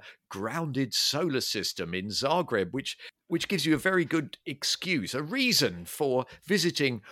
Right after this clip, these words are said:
all kinds of areas of this, um, this really interesting city, um, in search of the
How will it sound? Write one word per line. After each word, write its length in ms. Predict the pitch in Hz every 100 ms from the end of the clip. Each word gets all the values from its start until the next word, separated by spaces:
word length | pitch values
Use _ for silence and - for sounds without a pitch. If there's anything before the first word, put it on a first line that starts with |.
| -
all 320 | - 247 208
kinds 420 | - - 185 175 127
of 180 | 120 -
areas 460 | 139 135 117 107 101
of 180 | 101 90
this, 320 | 117 - -
um, 240 | 120 117
this 340 | 98 151 - - _ _
really 340 | 285 262 190 170
interesting 600 | 139 - 131 - 131 120
city, 420 | - 151 110 85 - - -
um, 260 | - 156 143 _ _ _ _ _ _ -
in 160 | 143 151
search 540 | 135 - 127 151 - -
of 360 | 120 120 101 - _ _ _ 98
the 340 | 135 131 131